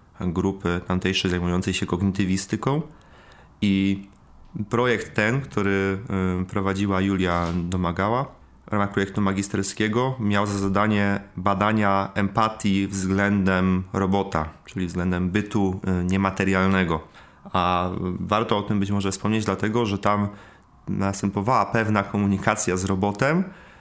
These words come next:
natomiast, y, punktem kulminacyjnym tego eksperymentu, oprócz swobodnej rozmowy, „Cześć, jak się masz?”, y, „Jaki jest twój ulubiony kolor?”, tutaj tym obiektem do badań był robot Nao, robot humanoidalny, który ma też syntezator mowy, więc jest to bardzo taka,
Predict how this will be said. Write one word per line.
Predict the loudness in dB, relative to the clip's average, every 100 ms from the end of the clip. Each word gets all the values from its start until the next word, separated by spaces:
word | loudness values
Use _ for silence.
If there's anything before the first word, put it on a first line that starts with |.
| -2
natomiast, | 0 2 2 2 -2 0
y, | 0 -2 -6 -6
punktem | -2 0 0
kulminacyjnym | 0 0 2 0 0 0 2
tego | 2 0
eksperymentu, | -2 -2 0 2 2 0 -2
oprócz | 0 0 -2 -4 -8 -12 -8
swobodnej | -2 0 2 2 2 2
rozmowy, | 2 2 2 2 2 2 0 -4 -18 -6
„Cześć, | 0 2 0 -2
jak | -4
się | -2 0
masz?”, | 4 4 4 2 0 0
y, | -2 -2 -2 -2 -2
„Jaki | 0 -2 0 -2
jest | 0
twój | 0
ulubiony | 2 2 0
kolor?”, | 2 2 4 2 0 -4
tutaj | -2 0 2 -2 -6 -20 -20 -2
tym | 0 0
obiektem | 2 2 2 0 0
do | 0
badań | 2 2 2 2
był | 2
robot | 4 2 2
Nao, | 2 2 2 2
robot | 2 -2 -4
humanoidalny, | -2 0 2 2 2 2 2 2 2 2 0
który | -2 0 2
ma | 2
też | 0 -2
syntezator | 0 -2 0 -2 0 0
mowy, | 2 2 2
więc | 2 2
jest | 0 0
to | 2
bardzo | 4 2 2 0
taka, | -2 2 2 2